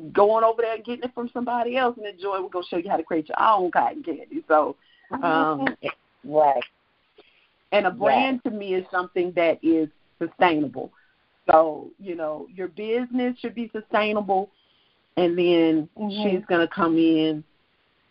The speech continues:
Speaker 1: It's like getting your windows clean. I, I just, oh, y'all would think I've worked with her, and I haven't. But I'm gonna tell you, her receipts are long, and she's cleaned a lot of people's windows, and they can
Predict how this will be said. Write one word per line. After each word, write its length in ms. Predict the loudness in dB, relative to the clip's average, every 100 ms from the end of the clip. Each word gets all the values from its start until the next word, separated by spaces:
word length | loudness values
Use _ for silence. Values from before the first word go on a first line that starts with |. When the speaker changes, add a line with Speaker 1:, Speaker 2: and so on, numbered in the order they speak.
| _ _ _ _ _ _ _
Speaker 1:
It's 180 | 4 6
like 180 | 4 0 -6 -12
getting 160 | -12 -8
your 100 | -8
windows 340 | -8 -8 -10 -12
clean. 420 | -10 -8 -6 -8 -10 _ -6
I, 160 | -4 -2 0
I 120 | 0
just, 220 | 0 -2 _ -16 -4
oh, 180 | -4 -4 -10 -20 -20 -2 2
y'all 160 | 4
would 100 | 2
think 140 | -4 -4
I've 160 | -4
worked 240 | -6 -10 -10
with 180 | -10 -10
her, 120 | -12 _ -14
and 120 | -10
I 80 | -8
haven't. 400 | -8 -8 -12 -20 _ _ _ -10
But 80 | -8
I'm 100 | -8
gonna 120 | -8
tell 160 | -8 -8
you, 140 | -8
her 120 | -8
receipts 380 | -8 -10 -10 -4
are 60 | -2
long, 420 | -2 -6 -12 -18 _ _ _ -20 -20 _ -2
and 120 | -2 -2
she's 160 | -4 0
cleaned 240 | 0 4
a 60 | 4
lot 220 | 6 4
of 60 | 0
people's 320 | -8 -8 -6
windows, 420 | -6 -2 -2 -2
and 120 | -2 0
they 100 |
can 140 | 0